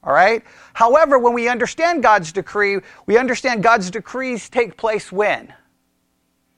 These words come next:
In eternity past. So in a roundabout way, what we are doing is we're taking this very important concept and we're really, in a sense, going, in a sense, to heaven to figure out how things could have possibly worked in a logical progression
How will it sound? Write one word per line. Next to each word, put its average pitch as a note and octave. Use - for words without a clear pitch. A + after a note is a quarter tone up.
In A3
eternity B3+
past. -
So B3+
in B3+
a A#3+
roundabout D4
way, A#3+
what G3+
we A#3+
are A#3
doing G3+
is F#3
we're A3+
taking B3
this A3
very C4+
important B3+
concept G3+
and G#3
we're G#3+
really, C#4+
in B3
a A3
sense, B3
going, C#4
in A3+
a A3
sense, C4+
to D#4+
heaven A#3
to A3
figure C4
out A#3+
how A#3
things B3+
could A#3+
have G#3
possibly B3+
worked A3+
in G#3+
a G3
logical A3+
progression F#3+